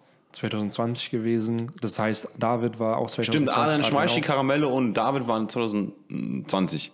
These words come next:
Speaker 1: Ja,
Speaker 2: Okay,
Speaker 1: genau.
Speaker 2: und alle anderen waren dann zwanzig, zwanzig einundzwanzig. Ja, sehr, sehr nice. Wenn ihr das Ganze noch nicht gehört haben solltet, die einzelnen Folgen zu den Gästen, dann da auf jeden Fall nochmal reinschauen,
Speaker 1: Cedric,
Speaker 2: reinhören.
Speaker 1: Cedric Bierbaum,
Speaker 2: Oh,
Speaker 1: Crypto Talk.
Speaker 2: stimmt.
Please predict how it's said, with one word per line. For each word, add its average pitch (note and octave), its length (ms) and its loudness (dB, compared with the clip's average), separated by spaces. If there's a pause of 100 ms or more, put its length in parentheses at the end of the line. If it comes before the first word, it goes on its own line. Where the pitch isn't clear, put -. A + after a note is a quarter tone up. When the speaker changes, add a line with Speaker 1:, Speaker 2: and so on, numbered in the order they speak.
Speaker 1:
Ja, G#2+ 200 -6 (480)
Speaker 2:
Okay, G#2 160 0
Speaker 1:
genau. G2+ 80 4
Speaker 2:
und F#2+ 80 2
alle G2 140 2
anderen G#2 260 2
waren G2 160 2
dann F#2 140 0
zwanzig, F2+ 560 -2 (1160)
zwanzig G2 380 0
einundzwanzig. F2+ 480 0
Ja, G#2 80 4
sehr, C3 180 2
sehr C3 100 2
nice. G#2+ 440 0 (100)
Wenn B2+ 240 2
ihr C3+ 80 -2
das C3 200 0
Ganze C3+ 280 0
noch - 20 2
nicht B2+ 160 0
gehört A#2+ 320 2
haben A2 220 2
solltet, A2+ 320 0
die F#2+ 100 0
einzelnen G2+ 500 2
Folgen G2 440 2
zu - 100 -2
den F#2+ 200 2
Gästen, G2 320 -2
dann F#2+ 160 2
da E2 80 0
auf F#2+ 260 -2
jeden G#2 160 2
Fall G2+ 160 0
nochmal F#2 260 0
reinschauen, G2 540 0
Speaker 1:
Cedric, - 220 -2 (240)
Speaker 2:
reinhören. G#2+ 240 0
Speaker 1:
Cedric A2+ 420 -2
Bierbaum, A2+ 360 0
Speaker 2:
Oh, E3 100 4
Speaker 1:
Crypto E3 340 4
Talk. A#2 200 4
Speaker 2:
stimmt. A#2 480 0